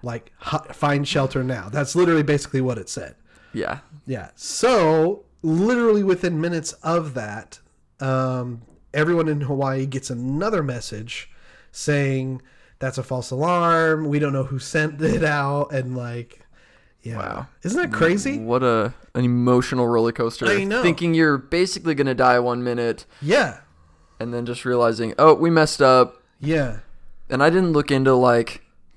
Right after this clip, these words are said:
Speaker 2: what happened, if they blamed one person, if it was a
Speaker 1: Well,
Speaker 2: technical issue.
Speaker 1: yeah, I've heard that they're still trying to figure out how it happened. Like, there's literally memes being made right now 'cause they talked to the official of Hawaii who's, like, under that, like,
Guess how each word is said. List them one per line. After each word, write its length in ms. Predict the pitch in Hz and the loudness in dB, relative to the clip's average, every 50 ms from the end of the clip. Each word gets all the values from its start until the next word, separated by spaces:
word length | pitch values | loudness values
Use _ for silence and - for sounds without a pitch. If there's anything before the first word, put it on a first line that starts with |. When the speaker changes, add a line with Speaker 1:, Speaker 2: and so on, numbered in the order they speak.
| - _ _ - - | -20 _ _ -14 -4
Speaker 2:
what 220 | - 127 - - - | -2 0 0 0 0
happened, 680 | 139 127 127 131 131 135 147 135 135 135 131 131 120 - - - | -2 0 0 0 0 0 0 0 0 0 0 -2 -4 -4 -6 -2
if 240 | - 123 120 120 - | -2 0 0 0 0
they 180 | - 120 117 113 | 0 2 2 2
blamed 460 | 113 - 120 123 123 123 123 127 123 | 2 2 2 2 2 2 2 0 -2
one 320 | 120 107 127 127 139 139 | 0 0 2 2 2 2
person, 520 | 135 - 139 131 135 135 - 143 131 127 131 | 2 0 2 0 0 0 -2 -2 -2 -2 -2
if 120 | 123 - | -2 -2
it 40 | 107 | -2
was 140 | 104 117 - | -2 -2 -2
a 60 | 160 | 0
Speaker 1:
Well, 120 | 165 165 | 2 2
Speaker 2:
technical 400 | 156 139 135 156 151 - 147 143 | 2 2 0 -2 -4 -4 -2 -2
issue. 480 | 147 143 - - 147 143 143 143 139 135 - | -2 -4 -4 -4 -6 -4 -4 -4 -6 -8 -8
Speaker 1:
yeah, 200 | - 170 196 135 | -6 -4 -2 -2
I've 140 | 151 202 208 | -2 -2 -2
heard 140 | - 247 226 | -2 -2 -2
that 160 | 214 180 170 | -2 -4 -2
they're 120 | 170 165 147 | -2 -2 -2
still 320 | - - - - 175 160 | -2 -4 -2 0 0 0
trying 200 | 165 - 160 151 | 2 0 0 0
to 40 | 147 | 0
figure 260 | 139 - 147 135 139 | 0 -2 -2 0 0
out 260 | 135 135 120 104 104 - _ _ - - | 0 0 -2 -4 -10 -18 _ _ -10 -8
how 280 | - - 139 143 139 | -4 -2 -2 -2 -2
it 60 | 135 | -4
happened. 480 | - - 147 147 - - 98 85 - - _ _ - | -6 -8 -10 -10 -12 -14 -16 -18 -20 -20 _ _ -2
Like, 260 | 170 165 156 - - - - - - _ _ _ _ | 0 0 0 -2 -8 -20 -20 -20 -20 _ _ _ _
there's 180 | - 151 156 143 | -2 -2 -2 0
literally 360 | 151 170 170 170 170 165 160 151 | 0 0 0 2 2 2 2 0
memes 400 | 151 156 156 156 156 156 139 127 | 0 0 0 0 0 -2 -2 -2
being 240 | 143 143 143 143 | -2 -2 0 -2
made 240 | 139 139 139 143 139 | -2 -2 -4 -4 -4
right 180 | 139 135 135 127 | -2 -4 -4 -4
now 440 | 131 135 131 127 123 120 123 123 - | -6 -6 -8 -8 -8 -10 -12 -10 -8
'cause 120 | - 156 143 | -6 -4 -2
they 100 | 147 143 | -2 -2
talked 300 | - 160 147 147 147 - | -2 -2 -4 -4 -4 -4
to 60 | 160 | -4
the 120 | 147 139 135 | -4 -4 -4
official 720 | 123 - - 151 139 - - 151 143 143 143 143 - - _ _ _ _ - | -4 -6 -6 -6 -4 -4 -4 -2 -2 -2 -2 -4 -6 -10 _ _ _ _ -6
of 160 | 139 135 110 | -6 -6 -4
Hawaii 560 | 107 135 131 123 123 127 127 127 131 139 139 | -4 -4 -4 -2 -2 -4 -4 -4 -2 -2 -2
who's, 220 | 131 143 139 131 131 | 0 -2 -2 -2 -4
like, 280 | 123 120 120 - - _ _ - | -6 -10 -10 -12 -18 _ _ -6
under 540 | 139 143 139 135 139 135 139 139 139 135 123 | -6 -4 -2 0 0 0 0 0 -2 -2 -4
that, 420 | 117 127 127 139 160 - - _ - | -6 -8 -8 -8 -10 -10 -14 _ -18
like, 340 | 165 139 120 113 - - - | -14 -12 -12 -12 -14 -16 -20